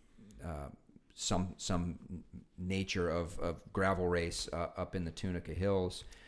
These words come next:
And, uh, and it looks like his priority is going to be to try to reboot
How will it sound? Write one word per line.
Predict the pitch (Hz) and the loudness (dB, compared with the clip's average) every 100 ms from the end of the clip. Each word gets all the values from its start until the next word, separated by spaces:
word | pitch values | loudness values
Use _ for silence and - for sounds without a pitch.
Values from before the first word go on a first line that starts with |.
| - - - | -20 -20 -8
And, | 92 95 92 92 92 | 0 2 4 2 4
uh, | 90 90 | 4 4
and | - 95 | 2 0
it | - | 0
looks | 98 117 - - | 6 6 6 2
like | 95 90 92 - - - | 2 4 0 -4 -8 0
his | 92 | 0
priority | - 98 92 92 98 98 95 | 4 6 6 6 6 6 4
is | - 95 107 | 2 2 2
going | - 98 95 92 | 2 2 2 2
to | 82 | 0
be | 90 92 90 | 0 0 2
to | - | 6
try | - 92 85 | 6 6 2
to | |
reboot | 82 87 82 85 87 | 2 2 4 2 0